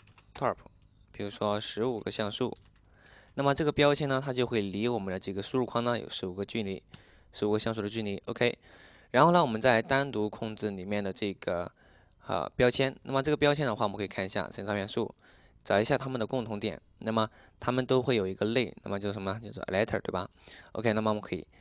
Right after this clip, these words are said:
在这个T I G list 的下面呢，加一个这个 letter。OK，那么我们给这个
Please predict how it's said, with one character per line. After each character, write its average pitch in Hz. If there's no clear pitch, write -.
在 110
这 107
个 92
T 120
I 123
G 131
list 139
的 -
下 -
面 95
呢， 95
加 107
一 101
个 95
这 98
个 -
letter。 107
OK， 123
那 151
么 165
我 160
们 160
给 110
这 113
个 123